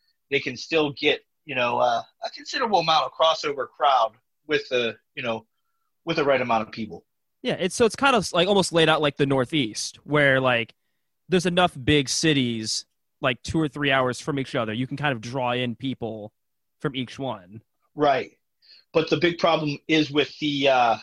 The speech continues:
Speaker 1: that, that Southeast Asia area is that they can't get enough, uh, events. They can't get enough bookings, um, to really accelerate their growth.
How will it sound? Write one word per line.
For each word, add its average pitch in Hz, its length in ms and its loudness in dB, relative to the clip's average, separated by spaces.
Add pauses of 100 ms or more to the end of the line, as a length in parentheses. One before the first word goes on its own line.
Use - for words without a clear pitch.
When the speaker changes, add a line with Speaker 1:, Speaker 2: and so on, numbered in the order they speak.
(460)
Speaker 1:
that, 135 340 2
that 135 180 0
Southeast 143 440 0
Asia 190 360 0
area 123 420 0
is 123 340 -6
that 127 280 -6
they 151 140 -4
can't 165 360 -2 (420)
get 135 240 -2
enough, 131 360 -2 (420)
uh, 127 360 4 (120)
events. 131 480 -2
They 127 100 -6
can't 160 200 -6
get 151 120 -6 (400)
enough 127 180 0 (400)
bookings, 127 760 -2 (140)
um, 117 380 0 (240)
to 131 360 2
really 139 560 0 (520)
accelerate 143 720 2
their 120 140 -2
growth. 110 300 -4